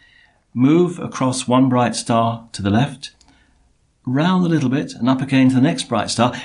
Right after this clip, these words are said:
then turn through right angles. Follow one star and the same distance again. You should see, with binoculars, a fuzzy glow. And that's the Andromeda galaxy.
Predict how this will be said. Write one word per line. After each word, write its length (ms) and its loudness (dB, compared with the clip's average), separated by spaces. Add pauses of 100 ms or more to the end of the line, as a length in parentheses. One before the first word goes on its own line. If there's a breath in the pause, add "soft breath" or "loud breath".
(120)
then 400 2
turn 640 -2
through 240 0
right 340 0
angles. 520 -4 (640)
Follow 360 0
one 380 2
star 600 -8 (520)
and 140 0
the 60 -2
same 400 2
distance 440 -2
again. 320 0
You 80 4
should 320 0
see, 560 0 (560 loud breath)
with 200 -6
binoculars, 840 0 (440)
a 60 -4
fuzzy 400 0
glow. 340 -6 (480)
And 80 -6
that's 320 -6
the 300 -8
Andromeda 440 -2
galaxy. 560 -6